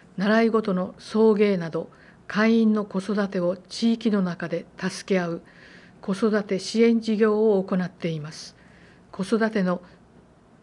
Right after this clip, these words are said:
手助けをしてほしい、お願い会員。登録を希望する人は、会員登録説明会と学習会を一回受講してください。子育ての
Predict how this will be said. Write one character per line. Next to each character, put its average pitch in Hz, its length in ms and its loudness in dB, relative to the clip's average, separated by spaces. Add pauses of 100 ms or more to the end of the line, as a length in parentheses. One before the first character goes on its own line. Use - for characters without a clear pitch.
(120)
手 202 140 -4
助 214 300 -6
け 196 80 2
を 175 100 -2
し - 100 -12
て 185 120 -2
ほ 190 120 -4
し 180 280 -8
い、 - 60 -12 (280)
お 185 80 0
願 208 320 2
い 185 60 -4
会 180 280 -2
員。 165 300 -8 (480)
登 226 200 6
録 226 260 2
を 190 100 0
希 196 160 -8
望 220 180 4
す 208 240 -6
る 185 80 -2
人 - 240 -6
は、 156 140 -6
会 220 300 0
員 220 220 2
登 214 220 0
録 196 160 -6
説 - 320 -8
明 202 180 0
会 170 240 -6
と 165 240 -10 (400)
学 180 220 -6
習 240 260 0
会 196 280 -2
を 175 120 -2
一 190 240 -12
回 233 260 -2 (160)
受 180 120 -8
講 196 220 -2
し 196 80 -12
て 180 100 -4
く - 80 -8
だ 165 140 -8
さ 165 160 -10
い。 156 100 -12 (540)
子 226 100 -2
育 233 320 4
て 220 120 0
の 185 260 0